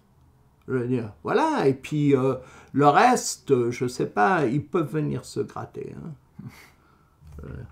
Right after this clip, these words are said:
une position de classe, je veux dire. Et, euh, la position de classe implique qu'on avance, euh, sûrement par bloc successif ou par bloc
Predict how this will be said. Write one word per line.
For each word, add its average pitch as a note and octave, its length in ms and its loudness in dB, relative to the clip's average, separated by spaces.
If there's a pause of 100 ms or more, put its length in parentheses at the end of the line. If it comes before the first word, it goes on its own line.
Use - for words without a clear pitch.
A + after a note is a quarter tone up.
(440)
une C#3+ 140 -4
position E3+ 520 0
de C3 100 -6
classe, - 480 -8 (540)
je - 120 -10
veux C3+ 60 0
dire. B2 240 -2 (140)
Et, G#3 260 6 (180)
euh, B2 260 -2
la F#3 160 6
position D3 600 -4
de B2 80 -6 (100)
classe F3 540 0 (400)
implique G3+ 680 -2 (1200)
qu'on D#3 260 2
avance, F3+ 800 0 (320)
euh, - 160 -14
sûrement E3 880 -2 (380)
par B2+ 200 -4
bloc F3+ 320 0
successif - 920 -10
ou B2 80 -8
par - 340 -12
bloc E3 360 0